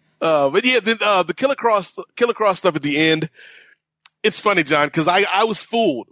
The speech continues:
by Don Callis' enthusiasm, uh, 'cause I was kind of, uh, I was writing down some notes and I had taken my eyes off of the screen and I just heard Don Callis say, "What's he doing here?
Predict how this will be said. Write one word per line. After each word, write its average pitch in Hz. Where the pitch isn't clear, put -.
by 151
Don 160
Callis' 165
enthusiasm, 175
uh, 135
'cause 160
I 170
was 180
kind 185
of, 143
uh, 139
I 156
was 147
writing 165
down 160
some 143
notes 151
and 139
I 135
had 147
taken 185
my 160
eyes 160
off 147
of 143
the 123
screen 180
and 147
I 156
just 156
heard 175
Don 156
Callis 170
say, 151
"What's -
he 370
doing 339
here? 302